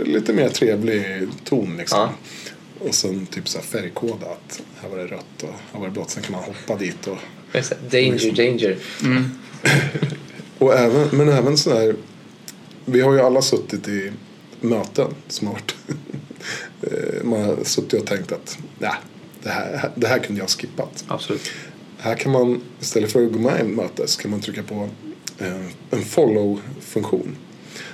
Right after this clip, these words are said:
Speaker 1: Då är, eh, Copilot med istället för dig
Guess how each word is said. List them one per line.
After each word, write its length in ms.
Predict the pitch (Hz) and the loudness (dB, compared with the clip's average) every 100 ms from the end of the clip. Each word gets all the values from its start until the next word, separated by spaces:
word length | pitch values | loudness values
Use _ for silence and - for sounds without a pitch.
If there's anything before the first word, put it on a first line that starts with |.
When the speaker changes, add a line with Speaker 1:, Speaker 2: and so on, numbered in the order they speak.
| - - - | -18 -20 2
Speaker 1:
Då 220 | 117 135 | 6 8
är, 340 | 127 123 120 | 8 8 6
eh, 640 | 120 - - - - - - | 4 2 0 0 0 -4 -2
Copilot 580 | - 135 139 151 - - | 2 2 4 2 0 -8
med 400 | - 110 147 - | -4 0 0 0
istället 280 | - - 107 | -2 0 -2
för 200 | - 98 | 0 -2
dig 280 | 98 120 180 | -2 -4 -4